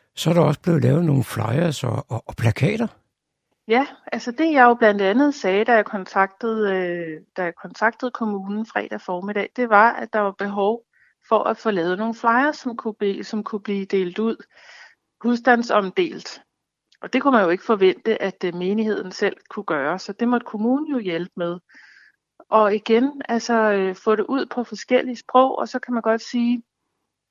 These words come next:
Speaker 2: "Ja, men," øh, for så er der jo nogen, der har skrevet til mig, "Ja, men kan man ikke, øh, hvorfor taler de ikke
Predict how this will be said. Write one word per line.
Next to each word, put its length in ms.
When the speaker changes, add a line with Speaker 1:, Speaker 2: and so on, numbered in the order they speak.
Speaker 2:
"Ja, 200
men," 280
øh, 160
for 140
så 140
er 20
der 60
jo 60
nogen, 200
der 60
har 120
skrevet 340
til 140
mig, 120
"Ja, 140
men 200
kan 160
man 180
ikke, 240
øh, 160
hvorfor 240
taler 280
de 160
ikke 140